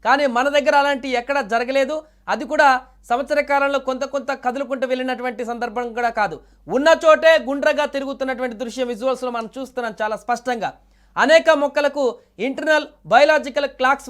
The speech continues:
ఉంటాయి. ఇవి వాటి వృద్ధి, మూవ్‌మెంట్ ప్యాటర్న్స్‌ను నియంత్రిస్తాయి. ఈ సర్కాడియన్ రిథమ్స్ కారణంగా మొక్కలు లైట్, టెంపరేచర్ లేదా ఇతర ఎన్విరాన్మెంటల్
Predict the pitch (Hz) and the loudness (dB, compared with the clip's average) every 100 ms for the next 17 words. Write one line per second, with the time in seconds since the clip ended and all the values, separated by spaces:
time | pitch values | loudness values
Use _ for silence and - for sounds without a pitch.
0 | 247 240 226 214 - _ 233 269 294 277 | -8 -4 -4 -4 -12 _ -8 -4 4 4
1 | 277 240 175 254 214 277 254 _ - 202 | 4 -4 -6 -6 -4 -4 -4 _ -6 0
2 | 330 320 302 - - _ - 233 294 302 | 2 4 0 -2 -18 _ -4 0 0 -2
3 | 294 269 277 196 208 277 262 254 262 233 | -6 -2 -2 -2 -2 -2 -2 -6 -2 -2
4 | 226 _ _ - 254 262 269 269 311 339 | -2 _ _ -8 -6 -4 -2 -2 4 4
5 | 320 311 285 269 277 262 269 262 262 254 | 4 0 -2 -2 -4 -4 -2 -2 -2 0
6 | 254 226 - _ 165 226 277 277 208 220 | 2 2 -4 _ -8 -6 -2 0 0 2
7 | 277 - - - 240 233 285 277 285 247 | 0 0 -14 -4 -4 2 0 2 -2 -2
8 | 254 254 220 - - 247 302 302 - 240 | 0 2 0 -6 -10 -4 2 2 2 -4
9 | 277 294 294 277 269 262 262 | 0 2 2 0 -4 -2 -6